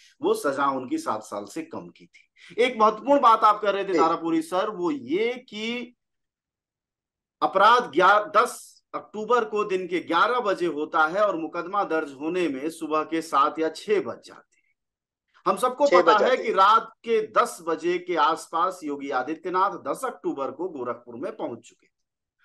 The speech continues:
Speaker 1: तो क्या आपको लगता
Speaker 2: जी।
Speaker 1: है कि धाराएं जो बढ़ाई गई, यह मुख्यमंत्री के दबाव में बढ़ाई गई? क्या खुद मुख्यमंत्री ने इन धाराओं के लिए कहा होगा, या यह पुलिस की अपनी अफरा तफरी है कि बिना सोचे समझे एक ऐसी धारा लगा दी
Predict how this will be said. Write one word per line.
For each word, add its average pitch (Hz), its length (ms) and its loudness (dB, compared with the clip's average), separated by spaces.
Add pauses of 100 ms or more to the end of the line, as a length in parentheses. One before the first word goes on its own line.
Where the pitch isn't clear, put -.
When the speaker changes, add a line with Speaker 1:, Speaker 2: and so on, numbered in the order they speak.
(280)
Speaker 1:
तो 202 100 -4
क्या 254 180 2
आपको 277 300 0
लगता 196 420 2
Speaker 2:
जी। 180 100 -4
Speaker 1:
है 240 180 0
कि 233 280 -10
धाराएं 196 720 -2
जो 185 160 -8
बढ़ाई 147 500 -2
गई, 226 400 -2 (420)
यह 220 180 0
मुख्यमंत्री 180 680 -6
के 233 100 -2
दबाव 127 500 -6
में 208 120 -4
बढ़ाई 214 340 2
गई? 240 200 -4 (340)
क्या 269 160 2
खुद 233 220 -2
मुख्यमंत्री 151 720 -8
ने 247 120 -2
इन 240 100 -4
धाराओं 226 420 0
के 233 100 -4
लिए 233 180 -4
कहा 233 260 0
होगा, 226 460 0 (240)
या 247 280 0
यह 233 100 -4
पुलिस 262 460 -6 (580)
की 214 100 -14
अपनी 294 380 -4
अफरा 226 280 0
तफरी 208 420 -4
है 196 220 -2
कि 214 100 -10
बिना 196 280 -2
सोचे 208 380 -4
समझे 208 380 -6
एक 202 120 -8
ऐसी 220 280 -4
धारा 190 300 0
लगा 156 300 -2
दी 165 440 -8